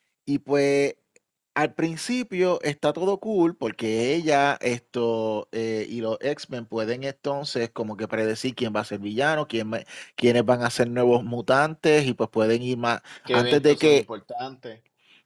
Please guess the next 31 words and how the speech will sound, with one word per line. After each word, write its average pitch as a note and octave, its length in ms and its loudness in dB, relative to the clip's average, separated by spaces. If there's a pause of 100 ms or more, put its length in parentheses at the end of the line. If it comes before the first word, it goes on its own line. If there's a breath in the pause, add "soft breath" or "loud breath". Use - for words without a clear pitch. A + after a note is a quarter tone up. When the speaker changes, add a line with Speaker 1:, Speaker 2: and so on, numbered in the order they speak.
Speaker 1:
Correcto, B2 840 2
y A2 80 -4
pues, A2+ 180 -8
por B2 140 -4
ejemplo, B2+ 240 -4
antes A#2 260 -6
de C#3 160 0
que C3+ 380 2
alguien C3 360 -2
capture C#3 460 -2
a C3+ 80 2
Kitty C3+ 240 -2
Pryde, C#3 300 2
ellos B2 240 0
van B2 180 -2
y C3 80 -8
bu-, A#2+ 220 -8
y B2 120 -2
reclutan A#2 460 -4
a A#2+ 100 -6
Kitty A#2 220 -6
Pryde, C#3+ 460 4
cosas A#2 260 -4
así. A2 240 -4 (580 soft breath)
Y C#3+ 160 2
pues, C#3+ 680 6
esto, C#3 500 0
cuando C3+ 800 2
eso C#3+ 260 -2
pasa, G#3 560 0
esto, B2+ 840 -2